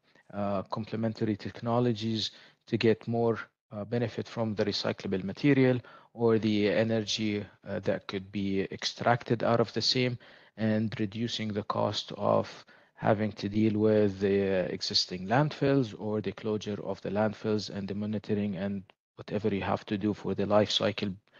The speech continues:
after the closure. All these put together will put our financial or fiscal problems in a much better situation. Then we'll find out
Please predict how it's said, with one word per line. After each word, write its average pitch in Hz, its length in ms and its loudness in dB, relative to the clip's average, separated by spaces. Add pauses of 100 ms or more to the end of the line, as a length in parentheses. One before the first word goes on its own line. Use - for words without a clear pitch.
(120)
after 110 360 4
the 98 120 -2
closure. 135 520 6 (360)
All 160 220 8
these 143 260 4 (260)
put - 220 2
together 120 480 2 (180)
will 113 220 -10
put - 300 -4
our 110 240 -2 (240)
financial 110 640 -4
or 101 100 -6
fiscal - 440 -6
problems 107 600 -6
in 101 140 -8
a - 20 -8
much 107 280 -8
better 101 220 -4
situation. 101 540 -6
Then 107 220 0
we'll 101 120 -4
find 104 360 0
out 101 220 4